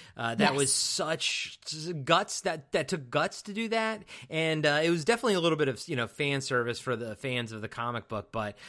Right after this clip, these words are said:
Speaker 1: I love the mohawk look. I think that's super cool. Now, Tess, growing up, like, for you, the nineties is kinda like my eighties. So, so did you
Speaker 2: Yeah.
Speaker 1: enjoy that aspect, that nostalgic aspect to it?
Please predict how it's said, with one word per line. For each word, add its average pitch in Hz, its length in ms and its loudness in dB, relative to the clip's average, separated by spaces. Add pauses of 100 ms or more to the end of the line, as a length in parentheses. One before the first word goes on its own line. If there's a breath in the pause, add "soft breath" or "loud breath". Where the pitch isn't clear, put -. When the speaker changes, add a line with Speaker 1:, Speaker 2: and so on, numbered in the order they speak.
(120 loud breath)
Speaker 1:
I 214 100 8
love 135 300 4
the 127 100 0
mohawk 113 380 -2
look. 113 140 -2
I 127 60 0
think 139 160 -4
that's - 180 -4
super 139 260 -6
cool. 127 400 -2 (240 loud breath)
Now, 175 280 0 (240)
Tess, 208 420 0 (240)
growing 208 400 4
up, 214 180 2
like, 165 220 2 (400)
for 170 120 0
you, 202 420 4
the 147 120 4
nineties 156 600 2
is 123 100 -4
kinda 143 220 0
like 127 180 -2
my 127 380 2 (400 loud breath)
eighties. 127 480 2
So, 151 460 2
so 143 440 4 (480 soft breath)
did 143 220 2
you 196 160 6
Speaker 2:
Yeah. 175 160 6
Speaker 1:
enjoy 170 260 10
that 156 180 6
aspect, 156 500 0
that 147 120 4
nostalgic 139 540 2
aspect 127 460 -2
to 190 120 4
it? 202 220 0